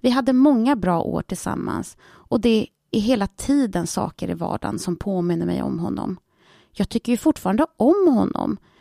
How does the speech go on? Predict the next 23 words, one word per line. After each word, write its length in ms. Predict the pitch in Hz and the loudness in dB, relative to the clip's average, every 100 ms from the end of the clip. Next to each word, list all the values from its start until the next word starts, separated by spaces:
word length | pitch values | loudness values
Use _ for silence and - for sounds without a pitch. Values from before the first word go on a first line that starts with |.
| _ | _
men 160 | 339 302 | 4 4
det 160 | 277 | 4
är 200 | 196 190 - _ | 2 0 -2 _
som 240 | - - 208 | -10 -2 -2
om 140 | 202 | -2
det 80 | 202 | -4
ska 160 | - | -6
tas 320 | - 175 175 233 | -6 -6 -4 -2
mycket 260 | 247 170 | -2 -2
mer 100 | 170 | -4
hänsyn 680 | 156 254 226 - - - 165 - - - | -2 -2 -2 -6 -6 -4 -4 -8 -20 -6
till 140 | 160 | -4
hans 200 | 151 - | -4 -2
mördare 680 | 160 214 95 - 202 196 - - | 0 2 0 -4 -4 -4 -8 -2
än 120 | 262 | 0
till 160 | - 190 | 0 -4
oss 160 | - - | -4 -2
andra, 540 | 208 156 170 196 104 - _ - | 0 0 -2 -4 -6 -10 _ -6
som 220 | - 294 | 2 4
ju 60 | - | 2
också 440 | 214 - - 254 196 - | -4 -8 -6 -6 -6 -6
är 180 | 220 | -4
offer 460 | - - - - | -4 -10 -12 -10